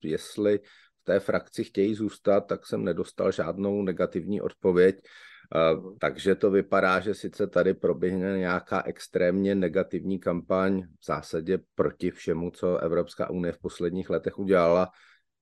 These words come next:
Speaker 1: a Andrej Babiš bude chtít zůstat v té liberální frakci?
Speaker 2: No, ono totiž na té evropské úrovni ve finále nejde nic jiného než o vliv a Obnova Evropy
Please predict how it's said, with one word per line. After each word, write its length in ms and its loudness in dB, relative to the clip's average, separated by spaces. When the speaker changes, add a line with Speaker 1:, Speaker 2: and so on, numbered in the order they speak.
Speaker 1:
a 340 2
Andrej 280 0
Babiš 300 -2
bude 300 -2
chtít 280 -10
zůstat 400 -10
v 60 -20
té 100 -4
liberální 520 -4
frakci? 480 -16
Speaker 2:
No, 320 4
ono 220 0
totiž 280 0
na 80 2
té 140 4
evropské 480 4
úrovni 640 4
ve 160 -2
finále 540 6
nejde 240 4
nic 220 2
jiného 320 4
než 200 0
o 100 -2
vliv 520 0
a 380 0
Obnova 400 -2
Evropy 800 -2